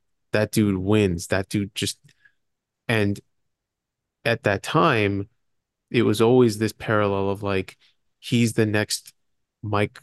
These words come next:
Richards. He's the next Justin Williams-esque kind of guy. You know what I mean? And so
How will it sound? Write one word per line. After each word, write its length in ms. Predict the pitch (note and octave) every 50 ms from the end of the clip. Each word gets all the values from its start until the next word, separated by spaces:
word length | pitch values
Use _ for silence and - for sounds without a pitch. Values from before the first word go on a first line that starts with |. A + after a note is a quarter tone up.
| -
Richards. 440 | - G#2+ G#2 - - - F#2+ F#2 G2 -
He's 140 | A2+ G#2+
the 120 | A2 A2 G2+
next 320 | G2+ G2+ G2+ G2+ - -
Justin 400 | - - A2+ G#2 - - A2 G2+
Williams-esque 1000 | G2+ G2+ G2+ G#2 G2+ G2 G2 - - - G#2+ G#2 G#2 - - - - - - - _ _ _ _ _ _ _ _ _ _ -
kind 260 | - - A2 G#2 G2
of 80 | F#2
guy. 500 | - G#2 G2 G2 F#2+ F#2+ F#2 F2+ F2+ F2+ - _ _ _ _ -
You 100 | G#2 G2+
know 100 | G2+ G2+
what 120 | G2+ G2+
I 20 | G2+
mean? 280 | G2+ G#2 G#2+ A2 A2
And 180 | - G#2 G#2 G2+
so 440 | - - - G#2+ G#2 G2+ G2+ G2+